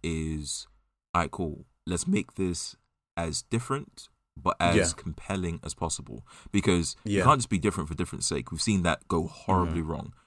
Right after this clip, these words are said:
Speaker 1: Where, okay, you're out of, you, you're tone deaf, you don't really understand how these things work, and now things are, you know, all over the place. But then you have to
Speaker 2: Mm-hmm.
Speaker 1: be compelling and actually interesting. Do something with it, like we saw with the Joker.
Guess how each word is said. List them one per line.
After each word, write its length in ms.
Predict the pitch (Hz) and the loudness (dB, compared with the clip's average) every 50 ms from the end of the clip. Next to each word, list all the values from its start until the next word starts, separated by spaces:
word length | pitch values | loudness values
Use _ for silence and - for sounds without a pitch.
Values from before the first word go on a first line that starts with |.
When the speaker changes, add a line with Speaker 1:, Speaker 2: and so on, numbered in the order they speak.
| _ _ _ _ | _ _ _ _
Speaker 1:
Where, 220 | - 82 90 87 82 58 | 0 2 2 4 4 2
okay, 260 | 85 85 - 87 82 | 0 0 2 0 0
you're 180 | 80 82 80 | 2 2 2
out 200 | - 85 80 73 78 | 4 6 6 6 4
of, 240 | 73 - - - - _ | 2 -4 -12 -16 -18 _
you, 140 | - 69 62 | -8 -8 -6
you're 220 | 55 67 76 82 | -6 -2 -2 -2
tone 280 | 82 - 95 90 85 78 | 0 2 2 2 4 2
deaf, 200 | 78 78 78 - | 0 -2 -2 -2
you 60 | 90 | -2
don't 160 | 85 85 71 | -4 -2 -2
really 240 | 80 87 85 82 80 | -2 -2 0 0 -2
understand 320 | 80 82 76 - 82 80 78 | -2 -4 -4 -4 -4 -4 -4
how 80 | 76 | -4
these 260 | 73 - 76 78 - | -4 -4 -4 -4 -4
things 300 | - - 78 80 78 - | -4 -4 -6 -6 -6 -6
work, 240 | 76 78 78 - - | -6 -6 -6 -6 -6
and 100 | 80 80 | -6 -6
now 260 | 80 80 76 73 - - | -6 -6 -6 -8 -10 -12
things 340 | - - 80 78 78 73 78 | -10 -8 -6 -6 -6 -6 -8
are, 280 | 76 76 78 76 - - _ _ _ _ _ _ _ _ | -8 -8 -8 -10 -12 -14 _ _ _ _ _ _ _ _
you 80 | - - | -8 -6
know, 60 | 78 | -2
all 100 | 82 90 | 2 2
over 140 | 90 80 - | 2 0 -2
the 60 | - | -6
place. 340 | - - 64 62 - - - - - - - - | -6 -6 -6 -4 -6 -8 -10 -12 -20 -20 -16 -6
But 140 | - 82 - | -6 -2 0
then 200 | 98 85 82 65 | 0 0 0 0
you 120 | 78 80 | -4 -4
have 240 | 78 92 92 95 113 | 0 2 2 2 2
to 80 | 104 98 | 0 0
Speaker 2:
Mm-hmm. 140 | 95 90 90 | 0 0 0
Speaker 1:
be 320 | 87 87 82 80 78 - _ _ _ _ _ | 0 0 0 -2 -4 -8 _ _ _ _ _
compelling 500 | - - 78 - - 90 90 92 92 80 | -10 -10 -4 0 2 2 2 2 0 0
and 120 | 73 80 85 | -2 -4 -4
actually 260 | - - - - - _ | -4 -6 -8 -8 -4 _
interesting. 640 | 92 92 90 - 78 71 - - 69 58 58 60 - _ _ _ _ _ _ _ _ _ _ _ _ - | -2 -2 -2 -4 -6 -8 -6 -8 -8 -8 -8 -12 -16 _ _ _ _ _ _ _ _ _ _ _ _ 4
Do 100 | 107 107 | 4 6
something 300 | - 101 80 76 82 82 | 6 4 2 0 -2 -2
with 180 | 92 95 82 | 0 0 0
it, 120 | 78 - - | -2 0 0
like 240 | 90 85 - - - | 0 -2 -2 -4 -6
we 80 | 87 | -4
saw 160 | - - 98 90 | -2 0 0 0
with 160 | 87 80 80 | 0 0 -2
the 40 | 71 | -2
Joker. 440 | - 90 90 85 - - - - | 0 0 0 0 -2 -6 -8 -8